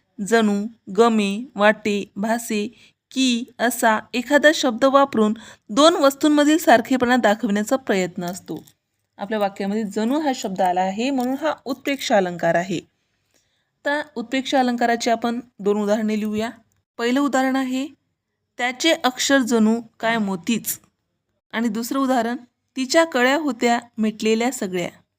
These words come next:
जणू दमल्या फार खेळूनी मग निजल्या. अशा प्रकारे उत्प्रेक्षा अलंकाराची उदाहरणे लिहून आपण सहावी कृती पूर्ण केली आहे. सातवी कृती आहे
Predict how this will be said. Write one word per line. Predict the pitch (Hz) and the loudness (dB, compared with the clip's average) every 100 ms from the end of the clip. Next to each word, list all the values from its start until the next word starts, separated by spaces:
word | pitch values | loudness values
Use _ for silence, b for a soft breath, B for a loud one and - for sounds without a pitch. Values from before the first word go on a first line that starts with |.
| _ _ _ _ _ _ _ - | _ _ _ _ _ _ _ -8
जणू | 185 247 285 | -2 0 0
दमल्या | 240 233 226 226 220 262 _ _ | 0 -2 -2 -2 -4 -6 _ _
फार | - 285 330 339 | -4 0 2 0
खेळूनी | 269 226 220 220 226 - | 0 2 4 2 0 -8
मग | 202 214 226 | -6 -4 -2
निजल्या. | 214 196 185 170 - _ _ _ _ _ - | -2 -4 -8 -10 -14 _ _ _ _ _ -16
अशा | 196 196 | -12 -10
प्रकारे | 196 196 196 208 - | -8 -4 -4 -4 -6
उत्प्रेक्षा | 208 208 226 - 220 | -10 -8 -8 -6 -6
अलंकाराची | 208 208 208 214 | -4 -6 -6 -6
उदाहरणे | 202 214 220 240 | -6 -4 -2 -2
लिहून | 233 240 b b b - | -4 -6 b b b -12
आपण | 196 220 220 | -8 -6 -6
सहावी | 220 208 214 240 | -4 -4 -6 -8
कृती | 233 233 | -8 -8
पूर्ण | 226 214 220 | -6 -4 -4
केली | 226 233 240 | -4 -4 -2
आहे. | 247 254 277 _ _ _ _ _ _ _ _ _ _ _ _ _ _ _ _ _ _ _ _ _ _ _ _ _ _ _ _ _ _ _ b b b | -2 -4 -8 _ _ _ _ _ _ _ _ _ _ _ _ _ _ _ _ _ _ _ _ _ _ _ _ _ _ _ _ _ _ _ b b b
सातवी | - 226 208 240 262 | 0 4 4 4 4
कृती | 277 277 269 | 4 6 6
आहे | 262 254 | 8 4